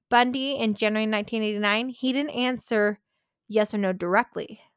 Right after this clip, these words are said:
However, he still seems to deny it. Bundy was a liar throughout all of his wi-, life. That is what we know. But we also know that his confessions and his den-, denials have shown to be truthful,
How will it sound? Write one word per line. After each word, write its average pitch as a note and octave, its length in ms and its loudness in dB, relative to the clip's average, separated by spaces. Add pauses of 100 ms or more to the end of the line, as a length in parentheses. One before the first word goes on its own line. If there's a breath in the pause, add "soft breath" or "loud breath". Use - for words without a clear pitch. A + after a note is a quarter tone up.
(100)
However, A#3+ 340 6
he B3 180 -4
still C4+ 300 0
seems B3 600 0
to - 100 -6
deny E3+ 320 0
it. A2 180 -10 (1400 soft breath)
Bundy C#4 320 6
was A#3+ 280 6
a B3 80 6
liar F3+ 460 4
throughout F#3 360 2
all F#3+ 160 4
of F#3+ 60 0
his F#3+ 180 -4
wi-, - 300 -4
life. F#3 380 0
That G3 200 6
is B3 140 0
what G#3 120 0
we F#3 140 -2
know. F3 440 0 (400)
But A3 140 2
we A#3+ 120 4
also B3+ 260 6
know C4+ 120 2
that B3 160 0
his A3+ 240 0
confessions G#3 640 0
and G#3+ 100 0
his G3+ 160 -2
den-, F#3+ 240 -8
denials F#3 560 0
have G3+ 200 2
shown A#3+ 540 6
to A3+ 120 -6
be G#3 160 -2
truthful, F3+ 600 -6